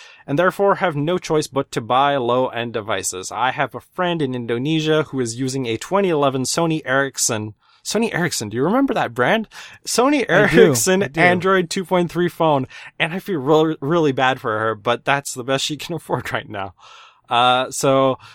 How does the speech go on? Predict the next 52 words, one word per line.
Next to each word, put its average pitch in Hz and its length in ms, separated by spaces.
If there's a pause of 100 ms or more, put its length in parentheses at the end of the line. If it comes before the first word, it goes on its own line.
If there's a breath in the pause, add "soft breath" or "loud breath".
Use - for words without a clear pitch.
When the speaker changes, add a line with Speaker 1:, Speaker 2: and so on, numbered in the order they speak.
(280 loud breath)
Speaker 1:
Android 220 600 (140)
One 190 480
is 147 240
sort 180 180
of 156 100
a 151 60
program 147 480
that 135 140
was 127 100
put - 180
in 147 80
place 135 380
to, 131 520 (540 loud breath)
uh, 120 500
benefit 185 440
people 165 240
like 143 160
her. 113 300 (280 loud breath)
Uh, 127 300
it's 151 260
a 151 80
program 220 640
that 185 100
was 143 140
announced 143 400
in 131 100
September 226 400
of 214 100
twenty 160 240
fourteen, 139 640
and 107 120
it's - 140
a 131 40
line 180 560
of 131 260
low-end 160 600
devices 131 500
that 113 140
are 113 100
blessed 123 400
by 254 160
Google 123 480
and 113 140
have 120 240
strict - 420
specifications 151 800
for - 140
design, 131 580
marketing, 139 460
support, 123 420
and 104 180
software. - 640